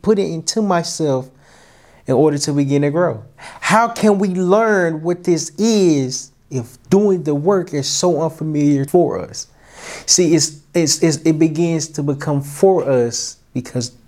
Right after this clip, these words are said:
we doing it every single day. See, doing the work has a reward at the end of it that we don't know what's coming. What's coming? Personal growth, achievement and success, and building resilience.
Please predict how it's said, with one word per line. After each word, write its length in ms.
we 180
doing 320
it 180
every 500
single 680
day. 420
See, 200
doing 220
the 80
work 280
has 260
a 40
reward 500
at 120
the 140
end 220
of 120
it 80
that 120
we 120
don't 160
know 100
what's 240
coming. 440
What's 180
coming? 400
Personal 400
growth, 500
achievement 560
and 100
success, 720
and 260
building 380
resilience. 800